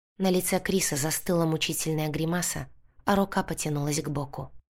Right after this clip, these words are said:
«Как же больно умирать», прохрипел Оуэн. «Знал бы, раньше озаботился бы, вместо того, чтобы языком молоть». Снова загудело пламя. Оно уже гудело, не переставая. Я ощутила, как дрожит пол.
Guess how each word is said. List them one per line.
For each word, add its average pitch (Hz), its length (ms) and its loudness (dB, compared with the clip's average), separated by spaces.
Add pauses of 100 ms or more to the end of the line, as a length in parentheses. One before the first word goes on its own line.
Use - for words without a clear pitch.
(100)
«Как 180 240 0
же 175 200 2
больно 170 480 2
умирать», 180 540 -2 (220)
прохрипел 165 720 0
Оуэн. 143 480 0 (320)
«Знал 180 400 2
бы, 143 240 -4 (140)
раньше 175 400 2
озаботился 151 720 -2
бы, 139 160 -6 (260)
вместо 160 420 0
того, 160 260 0
чтобы 151 260 -2
языком 151 460 0
молоть». 139 520 -2 (760)
Снова 196 400 2
загудело 165 500 2
пламя. 147 460 -4 (440)
Оно 196 300 4
уже 175 180 2
гудело, 160 360 2
не 185 180 2
переставая. 165 720 -2 (520)
Я 208 240 6
ощутила, 180 800 0 (320)
как - 220 2
дрожит 165 480 2
пол. 139 300 -4